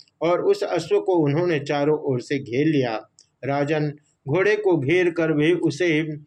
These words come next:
पकड़ने का उद्योग करने लगे। ततः किरीटी संचित्य तेषां तत्र चिकीर्षितं, वारयामास तान् वीरान् सान्त्वपूर्वम् अरिन्दमः।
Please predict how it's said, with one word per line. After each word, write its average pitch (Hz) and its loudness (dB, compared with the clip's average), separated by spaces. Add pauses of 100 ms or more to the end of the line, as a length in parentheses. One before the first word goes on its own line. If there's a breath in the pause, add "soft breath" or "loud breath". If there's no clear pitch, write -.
(320 soft breath)
पकड़ने 175 0
का 190 0
उद्योग 139 0
करने 135 0
लगे। 120 -2 (500 loud breath)
ततः 170 0
किरीटी 165 4
संचित्य 165 0
तेषां 170 0
तत्र 165 -2
चिकीर्षितं, 165 0 (500 soft breath)
वारयामास 147 0
तान् 151 -2
वीरान् 147 0 (380 soft breath)
सान्त्वपूर्वम् 147 0
अरिन्दमः। 160 0